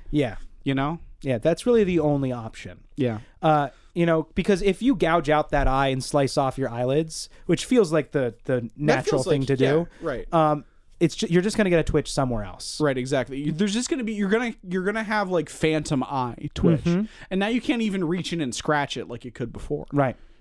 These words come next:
Speaker 2: You know?
Speaker 1: Yeah. And so right now, um, this, wait, did he say twitch or itch?
Speaker 2: Uh, twitch. His
Speaker 1: Okay.
Speaker 2: eye is twitching.
Speaker 1: Um, yeah.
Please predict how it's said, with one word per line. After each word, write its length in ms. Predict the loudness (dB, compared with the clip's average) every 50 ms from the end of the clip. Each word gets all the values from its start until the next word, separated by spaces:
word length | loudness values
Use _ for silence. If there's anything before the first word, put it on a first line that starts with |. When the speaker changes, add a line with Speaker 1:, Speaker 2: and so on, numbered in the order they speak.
| -18 _ -2
Speaker 2:
You 80 | 2 4
know? 60 | 4
Speaker 1:
Yeah. 120 | 4 2 -2 -10 -20 -20 -20 -20 -20 -20 -20 -20 -10 -2
And 160 | 0 0 0 2
so 340 | 2 4 4 4 2 2 -2 -10 -8 0
right 220 | 0 0 2 2
now, 440 | 0 0 2 2 2 2 2 0 -2 -8 -12 -10 -8 -8 -8 -8 -10 -20 -20 -20 -20 -20 -20 -18 -16 -16 -14 -14 -14 -14 -14 -16 -16 -8 0
um, 340 | 2 4 4 4 2 0 0
this, 360 | 0 0 0 0 -6 -10 -10 -10 -4 0
wait, 160 | 2 2 2
did 100 | 0 -4
he 60 | -4
say 140 | -2 -2 -2
twitch 320 | 0 2 2 2 2 2
or 60 | -2 -4
itch? 460 | -4 -4 -8 -8 -12 -14 -14 -16 -18 -18 -18 -14 -6 -2
Speaker 2:
Uh, 180 | 0 0 0
twitch. 400 | 0 0 0 0 -2 -4 -8 -6
His 120 | -4 2 2
Speaker 1:
Okay. 160 | 2 2 2
Speaker 2:
eye 60 | -2
is 160 | -2 -4 -6
twitching. 420 | -6 -4 -6 -4 -4 -6 -6 0 2
Speaker 1:
Um, 240 | 2 2 2 0 0
yeah. 220 | 0 0 0 0